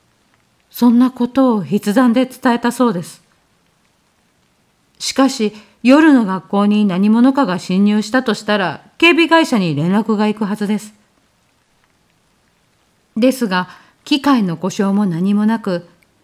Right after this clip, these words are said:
警備会社からの答えは、その子の聞き違いか何かということでした。「君たちが見たのはそれかもしれない。先生もそんなことを言うのは馬鹿げているとは思うけど、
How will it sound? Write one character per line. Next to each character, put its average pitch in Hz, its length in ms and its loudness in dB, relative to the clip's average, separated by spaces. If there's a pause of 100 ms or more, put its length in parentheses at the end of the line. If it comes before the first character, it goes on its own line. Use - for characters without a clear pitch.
(160)
警 277 160 4
備 277 180 0
会 302 180 2
社 254 140 -4
か 180 140 -6
ら 170 100 -4
の 160 140 -6
答 170 300 -6
え 196 60 -4
は、 165 220 -8 (380)
そ 214 120 -2
の 220 140 2
子 214 100 0
の 165 140 -2
聞 165 140 -12
き - 180 -12
違 226 180 0
い 220 40 -4
か 226 120 -4
何 240 280 2
か 170 220 -10 (420)
と 190 100 -2
い 190 100 0
う 175 120 -4
こ 185 100 -8
と 196 140 -6
で 220 100 -2
し - 80 -12
た。 151 180 -10 (3000)
「君 277 320 4
た 269 160 -2
ち 202 140 -6
が 190 100 -2
見 226 160 2
た 254 140 2
の 190 180 0
は 185 200 -2
そ - 240 -4
れ 254 120 0
か 277 140 0
も 240 120 4
し 220 160 -6
れ 208 120 0
な 226 180 2
い。 - 60 -14 (920)
先 381 300 2
生 370 160 2
も 262 180 4
そ 277 160 0
ん 294 80 4
な 302 120 2
こ 339 100 -2
と 320 160 0
を - 20 2
言 254 220 0
う 254 40 2
の 254 140 2
は 196 140 0
馬 220 160 0
鹿 262 140 2
げ 294 120 2
て 233 100 0
い 214 80 2
る 220 100 -2
と 277 100 2
は 226 140 2
思 214 240 2
う 226 40 -6
け 220 120 -2
ど、 214 200 -2